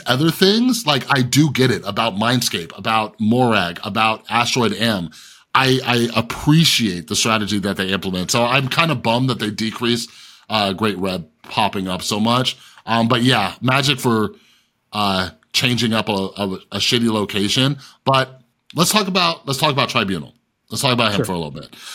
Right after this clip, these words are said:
Speaker 1: So I was, I was huge on Tribunal before. I made a bunch of videos. I loved it. Stole so many eight cubers, but now with him being in the spotlight last week,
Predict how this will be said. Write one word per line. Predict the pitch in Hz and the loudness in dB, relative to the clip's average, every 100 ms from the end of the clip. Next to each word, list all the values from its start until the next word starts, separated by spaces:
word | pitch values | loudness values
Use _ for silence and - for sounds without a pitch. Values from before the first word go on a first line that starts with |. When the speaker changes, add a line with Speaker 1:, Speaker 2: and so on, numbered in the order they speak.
| - | -4
Speaker 1:
So | 165 143 131 - - - | 0 2 0 -6 -20 0
I | 156 | 2
was, | 208 240 226 214 180 - | 4 2 2 0 -4 -4
I | 139 | 2
was | 180 208 | 2 2
huge | - 175 170 | 2 2 2
on | 160 | 0
Tribunal | 147 160 151 120 120 | 2 2 2 2 2
before. | 131 127 110 110 | 0 -2 0 2
I | 117 | 2
made | 131 127 | 2 0
a | |
bunch | 113 123 135 135 | 0 -4 -2 0
of | |
videos. | 113 104 87 85 | -2 -2 -4 -4
I | 110 | -2
loved | 110 113 87 | 0 0 -2
it. | 82 - - - | -8 -14 -18 -8
Stole | - - 160 | -4 0 2
so | 139 - 143 | 2 2 2
many | 165 170 | 2 2
eight | 127 143 135 | 2 0 0
cubers, | 123 113 113 113 110 - - - | 0 2 2 2 0 -6 -14 -4
but | 135 | 0
now | 135 151 | 2 0
with | 151 127 | 0 -2
him | 135 | -2
being | 131 131 | 0 0
in | |
the | 117 | 0
spotlight | - 113 117 120 117 | 0 0 2 2 0
last | 101 101 107 - | 0 0 0 -2
week, | 120 123 120 - | 0 0 0 -8